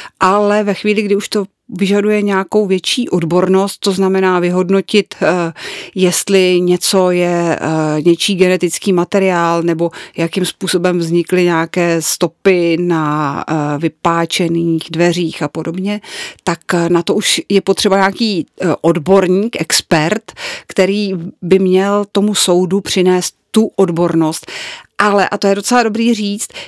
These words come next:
jenom tu odbornost. Eh, to znamená, rolí experta je opravdu jenom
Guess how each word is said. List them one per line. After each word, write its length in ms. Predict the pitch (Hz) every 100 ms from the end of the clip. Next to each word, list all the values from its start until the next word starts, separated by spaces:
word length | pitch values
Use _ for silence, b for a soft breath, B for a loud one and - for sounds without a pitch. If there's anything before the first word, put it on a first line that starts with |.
| -
jenom 400 | 196 208 247 254
tu 140 | 196
odbornost. 800 | - 165 151 151 147 143 - -
Eh, 40 | 170 165 170 165
to 120 | -
znamená, 460 | 180 185 196 208 202
rolí 320 | 190 196 226
experta 440 | 202 - 214 - 226
je 100 | -
opravdu 480 | 196 196 202 208
jenom 540 | 214 208 214 214 220